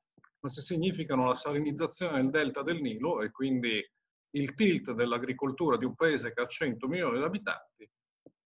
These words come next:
sono un grave problema. Allora,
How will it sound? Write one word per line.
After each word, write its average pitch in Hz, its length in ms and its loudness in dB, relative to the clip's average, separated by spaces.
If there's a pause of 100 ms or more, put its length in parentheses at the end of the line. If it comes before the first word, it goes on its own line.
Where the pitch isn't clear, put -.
(200)
sono 160 420 4
un 139 120 2
grave 117 320 2
problema. 110 520 -4 (440)
Allora, 156 460 4